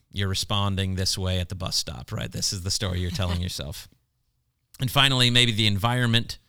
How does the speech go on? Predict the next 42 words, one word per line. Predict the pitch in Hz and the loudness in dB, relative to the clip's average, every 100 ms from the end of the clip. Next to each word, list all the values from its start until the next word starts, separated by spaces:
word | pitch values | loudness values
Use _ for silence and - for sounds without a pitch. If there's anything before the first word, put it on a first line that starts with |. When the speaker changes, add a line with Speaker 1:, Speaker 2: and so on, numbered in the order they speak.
| _ | _
Speaker 1:
that | 107 | -10
you | 95 | -4
live | 101 110 110 | 0 2 2
in | 104 101 98 | 2 2 0
is | - 98 | -2 0
so | - - - 123 127 135 | 2 2 2 2 2 0
competitive | - 123 107 - 113 104 95 90 - | -2 -4 -2 0 2 2 0 -2 -2
at | 98 92 | -6 -4
work. | 87 87 - | -6 -6 -6
Speaker 2:
Mm. | 170 165 156 151 _ _ _ _ _ | -12 -20 -20 -20 _ _ _ _ _
Speaker 1:
It's | 110 - | -2 0
so | - 135 | 2 0
competitive. | 139 131 - 120 110 107 | -2 -2 2 2 2 0
You, | 98 110 110 - | 0 -2 -2 -6
you | - 71 113 104 | -18 -8 -4 -2
are | |
not | 107 123 131 - | 0 0 -2 -2
about | 101 113 113 | -2 0 0
coworkers. | - 127 123 120 113 120 110 104 92 104 | 0 0 0 0 0 0 0 0 -2 2
Man, | 107 95 | 2 2
you | 107 120 139 120 | 2 2 2 0
are | 110 | 0
the | 104 | 0
one | 104 107 101 | 0 0 0
pushing | - 113 - 110 | -2 -2 -2 -4
forward. | - 98 90 87 87 - _ _ - | -4 -4 -2 -2 -6 -10 _ _ -12
It's | 98 | -10
a | 95 | -4
dog-eat-dog | 98 113 117 107 110 104 98 | 2 4 4 2 2 2 0
world, | 98 104 101 98 95 - | 0 2 2 2 -2 -6
and | - 98 95 | -4 -2 -2
if | - | -4
you | 107 | -2
gotta | 107 | -2
stab | - 107 98 | 0 -2 -2
someone | 107 101 | -2 0
in | 95 | 0
the | |
back, | 92 98 95 - | 0 0 -2 -4
you | |
got | 90 92 87 | -6 -6 -4
to. | - - | -6 -6